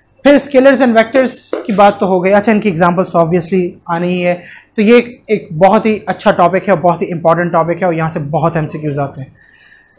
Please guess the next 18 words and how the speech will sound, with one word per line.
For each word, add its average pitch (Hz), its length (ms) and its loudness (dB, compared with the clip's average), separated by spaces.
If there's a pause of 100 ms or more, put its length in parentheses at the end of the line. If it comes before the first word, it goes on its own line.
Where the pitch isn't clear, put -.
(100)
बेसिकली 208 320 0
कम 240 220 2
से 254 100 -4
कम 240 100 0
कुछ 220 220 -2 (360)
चार 214 400 6
एमसीक्यूज़ 196 420 -4
तो 170 120 -4
होते 160 220 -4
ही 143 100 -4
हैं, 139 80 -8
होते 139 280 -12
हैं, 120 80 -20 (260)
ठीक 196 160 -4
है? 214 80 -6 (320)
चार 208 500 4
नहीं 202 180 0
तो, 185 300 -6